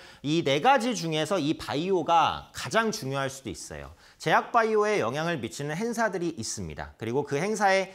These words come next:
참여하는 기업들이 있고 그 기업들이 행사가 임박할 때 수급이 들어오는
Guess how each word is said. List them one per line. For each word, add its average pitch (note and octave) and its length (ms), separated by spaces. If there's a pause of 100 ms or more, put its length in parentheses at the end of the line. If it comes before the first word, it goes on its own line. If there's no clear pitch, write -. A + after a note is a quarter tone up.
(140)
참여하는 B3 760
기업들이 D3+ 540
있고 F#3 420 (140)
그 D#3+ 160
기업들이 D#3 800
행사가 A#3 380
임박할 C3+ 540
때 D#2 300 (680)
수급이 A#3 360
들어오는 E2 460